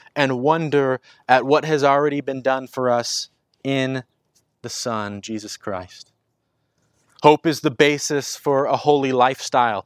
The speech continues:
It's essential for Christian conduct, and since true hope anticipates the future blessings we will receive, it enables us to live in accordance with them. A life of holiness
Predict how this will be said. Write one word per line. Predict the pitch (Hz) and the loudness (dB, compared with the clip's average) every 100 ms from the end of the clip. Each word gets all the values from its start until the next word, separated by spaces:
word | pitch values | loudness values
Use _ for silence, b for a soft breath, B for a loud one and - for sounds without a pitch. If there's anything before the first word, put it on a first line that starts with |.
| b | b
It's | 139 - | -4 -4
essential | 139 - 156 165 - 180 185 - _ | -6 0 0 0 2 2 2 -8 _
for | - - | -4 2
Christian | 151 - 139 123 | 2 2 -6 0
conduct, | 143 160 190 214 - - B B B - | 2 4 2 2 -2 -20 B B B -6
and | 139 | 0
since | 165 147 - | 0 0 -4
true | - 208 208 | 0 2 2
hope | 160 156 160 _ B B - | 4 2 2 _ B B -2
anticipates | 151 - - 233 - 190 165 139 139 | 0 -2 0 0 2 0 4 2 2
the | - | -4
future | - 160 151 147 | -4 -4 -2 -2
blessings | 120 147 151 165 143 123 | 2 2 2 -2 -4 0
we | 151 | 0
will | 139 127 | 0 -2
receive, | 131 - - 196 135 147 - B B - | -2 -2 0 0 0 -2 -6 B B -4
it | 160 _ 151 | -4 _ -4
enables | 139 147 190 214 151 123 | -2 2 4 4 0 2
us | 131 135 - | -2 -2 -8
to | - 151 | -4 0
live | 170 160 139 135 _ _ _ | 4 4 2 -2 _ _ _
in | 160 | -2
accordance | 160 - 165 147 127 - | -2 2 2 2 -4 -8
with | 120 - | -10 -10
them. | 101 90 _ _ _ _ _ _ _ _ _ _ _ _ _ _ _ _ | -14 -14 _ _ _ _ _ _ _ _ _ _ _ _ _ _ _ _
A | 127 | 2
life | 147 180 170 | 4 4 -2
of | 135 | -4
holiness | 180 185 170 139 123 120 - | 2 2 2 -2 -4 -4 -6